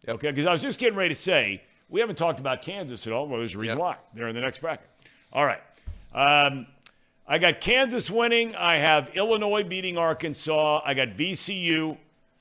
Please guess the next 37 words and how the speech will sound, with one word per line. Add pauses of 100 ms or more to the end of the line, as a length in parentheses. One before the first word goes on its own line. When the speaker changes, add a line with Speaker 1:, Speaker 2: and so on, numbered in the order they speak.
(120)
Speaker 2:
Uh,
that's
my
only
upset
of
a
twelve
five
game.
I'm
not
a
big
Saint
Mary's
guy. (320)
uconn. (540)
T
C
U,
Gonzaga. (560)
Northwestern,
I
have
beating
Boise
State. (300)
And
the
Bruins
of
U
C
L
A. (1500)
Gonzaga,